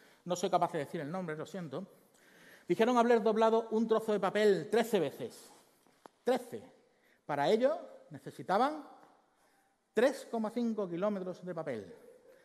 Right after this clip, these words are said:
Tres mil quinientos metros, uno detrás de otro. Joder, encuéntrate un sitio donde, la calle Recogidas he,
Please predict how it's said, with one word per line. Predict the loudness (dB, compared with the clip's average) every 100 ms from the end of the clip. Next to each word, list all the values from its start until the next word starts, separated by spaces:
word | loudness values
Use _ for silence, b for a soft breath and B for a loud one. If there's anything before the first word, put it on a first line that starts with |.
| 0
Tres | 2 2 2
mil | 2 0
quinientos | 0 2 2 0 0
metros, | 0 2 2 0 -12 2
uno | 2 4 0
detrás | 0 0 -2 0
de | -2
otro. | -2 -6 -16 -20 _ _ b b b b b b b b b b _ _ _ _ _ _ _
Joder, | -6 -2 -2
encuéntrate | -2 -2 -2 -2
un | -4
sitio | -2 0
donde, | 0 -4 -6 -8 -6 -4
la | 0
calle | 2 2
Recogidas | 2 0 2 2
he, | 4 2